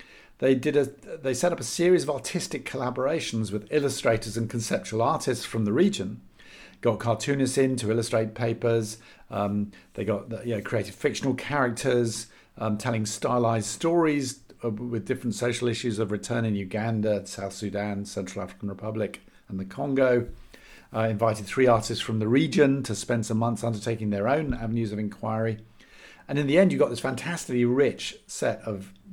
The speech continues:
drawings, paintings, cartoons, which they could put up in, in exhibitions and appealed to a much wider range of people than academics, including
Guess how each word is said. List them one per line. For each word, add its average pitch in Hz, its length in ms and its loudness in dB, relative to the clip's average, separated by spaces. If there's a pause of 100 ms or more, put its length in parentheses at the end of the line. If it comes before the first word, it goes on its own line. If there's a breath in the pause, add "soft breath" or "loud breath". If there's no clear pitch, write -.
drawings, 113 460 2
paintings, 110 560 -2
cartoons, 113 760 0 (920 loud breath)
which 127 160 -2
they 139 100 4
could 117 100 -4
put 147 120 6
up 139 100 4
in, 139 180 0
in 131 220 0
exhibitions 143 680 -2 (220 loud breath)
and 139 140 -2
appealed 180 280 4
to 156 120 0
a 160 40 4
much 185 360 0
wider 147 340 -2
range 135 300 -2
of 117 80 -6
people 101 480 -2 (220 loud breath)
than 113 280 2
academics, 117 640 -4 (140)
including 120 580 2